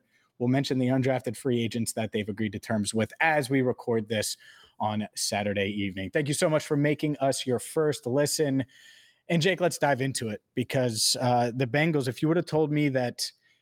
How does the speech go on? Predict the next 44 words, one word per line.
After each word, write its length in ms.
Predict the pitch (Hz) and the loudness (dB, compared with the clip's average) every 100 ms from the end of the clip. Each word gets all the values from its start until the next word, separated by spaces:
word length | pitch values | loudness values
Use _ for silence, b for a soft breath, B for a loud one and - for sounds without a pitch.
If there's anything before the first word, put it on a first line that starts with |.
| _ _ - | _ _ -4
they 160 | 135 | -4
didn't 380 | 110 147 165 156 | 0 0 0 0
add 320 | 131 131 147 - | 0 2 0 0
picks 580 | 160 165 - - - _ _ _ _ _ _ _ | -2 -2 -4 -10 -12 _ _ _ _ _ _ _
and 100 | 139 | 0
in 120 | 131 | 0
fact 320 | 107 139 139 - | 0 -2 -2 -2
subtracted 960 | 143 117 - - 123 135 - 160 147 | -2 -4 -6 -2 -2 -2 -2 -2 -2
two 200 | - 170 | -2 -2
picks 460 | 156 170 190 - - 135 | 0 -2 -2 -8 -6 0
and 100 | 139 | 2
only 240 | 147 151 | 2 2
end 140 | 151 | 2
up 140 | 147 127 | 0 -2
with 100 | - | -8
six 360 | - 160 160 | -4 -4 -4
players 440 | - - 120 143 151 | -6 -4 -2 0 0
in 80 | 143 | -2
the 80 | |
twenty 300 | 127 147 139 | -4 -2 -2
twenty-two 400 | 139 147 135 143 | 0 0 0 2
N 80 | 131 | 0
F 100 | 139 | 2
L 120 | 139 | 0
draft, 360 | 120 120 143 - | 2 0 -2 -2
I 180 | 139 151 | -2 -2
probably 680 | - - - 220 359 311 233 | -2 -6 -2 -2 0 2 4
would 80 | 160 | 4
have 80 | |
laughed 300 | 117 120 147 | 0 -4 -2
at 180 | 185 - | -2 0
you, 220 | 196 214 B B B 143 | 0 0 B B B 0
maybe 280 | 165 233 | 0 0
called 300 | 214 175 175 | 0 2 2
you 80 | 143 | 0
crazy, 560 | - - 160 220 143 110 | -2 0 2 2 0 -2
because 260 | 123 139 | -2 0
this 220 | 139 226 165 | 2 2 2
is 320 | 135 120 - b b b b - | 0 -2 -6 b b b b -2
pretty 260 | 247 359 | 0 2
unprecedented 760 | 294 220 156 160 190 196 220 214 | 0 0 0 0 2 0 0 -2
for 100 | 214 | 0
the 100 | 196 | 2
Bengals. 540 | 208 214 285 302 | 2 2 -2 -4